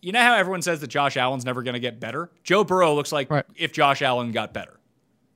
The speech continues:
Speaker 1: Like, that's what he will look like. He's not, like, he's worse than Josh Allen right now, but, like, the upside that you project onto him in the passing game, like, he was making those, like, boneheaded, like, he's trying to do way too much.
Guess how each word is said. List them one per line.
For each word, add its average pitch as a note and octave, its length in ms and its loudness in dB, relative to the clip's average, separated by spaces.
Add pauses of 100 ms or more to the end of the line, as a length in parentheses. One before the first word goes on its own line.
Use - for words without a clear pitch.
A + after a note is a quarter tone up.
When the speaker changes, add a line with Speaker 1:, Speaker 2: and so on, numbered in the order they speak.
(400)
Speaker 1:
Like, D3+ 120 -2
that's F3+ 160 4
what F3+ 100 4
he G#3 100 10
will F3 220 8
look D#3 180 0
like. C3 140 -2
He's F3+ 120 2
not, G#3 180 8
like, E3 160 0
he's E3+ 160 -6
worse F#3 240 -4
than D3+ 160 -10
Josh B2+ 280 -4
Allen A#2+ 240 -6
right A2 200 -8
now, A2 380 -10 (220)
but, D#3+ 140 0
like, C#3+ 200 0
the C#3 140 -2
upside D3 360 2
that C#3 100 -8
you C3+ 80 -8
project B2 480 -6
onto B2+ 340 -6
him A2+ 220 -8
in G#2 80 -10
the G#2 60 -12
passing C3 480 -6
game, G2+ 200 -14
like, G#2 200 -10 (240)
he F#3 100 0
was E3+ 140 0
making E3+ 240 2
those, E3 180 0
like, C#3 220 -4
boneheaded, D3 560 -2
like, C3 360 -2 (360)
he's G#3+ 180 4
trying A#3 380 0
to A#3+ 80 -6
do G#3+ 180 -2
way D#3 280 0
too D#3 200 -8
much. A2+ 560 -6